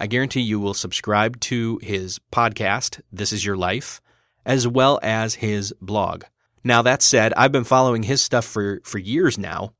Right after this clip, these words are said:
and was fortunate enough to, mm, cross paths with him online and then eventually meet in person in June of twenty twelve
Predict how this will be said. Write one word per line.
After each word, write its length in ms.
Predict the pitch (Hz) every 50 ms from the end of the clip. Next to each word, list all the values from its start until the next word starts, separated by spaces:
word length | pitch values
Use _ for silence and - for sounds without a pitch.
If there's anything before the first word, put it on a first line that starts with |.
| _
and 300 | - 117 120 120 120 117
was 80 | 110 113
fortunate 320 | - 147 170 - - 175
enough 400 | 151 135 123 123 127 - - - - _ _
to, 580 | - - 135 131 127 127 127 127 123 117 - - _
mm, 220 | - - - 120 113
cross 260 | - - 135 127 -
paths 260 | - - 139 135 123
with 120 | 127 123 117
him 280 | 127 123 127 127 123 -
online 840 | - 113 113 117 117 113 110 110 107 107 107 107 107 107 107 107 - - - - - _
and 160 | - 117 117 123
then 180 | 120 117 113 - -
eventually 380 | 113 135 175 208 - 131 120
meet 180 | 113 110 123 123
in 160 | 117 107 101
person 560 | - - - 151 151 - - 113 113 131 147 - -
in 320 | 110 110 107 104 104 95 104 107
June 340 | 95 95 110 113 120 123
of 480 | - - 104 104 101 101 98 95 - - - _ _ _
twenty 300 | - 120 120 120 113 104 _ _
twelve 760 | - - 110 117 123 127 135 156 165 185 208 - - - -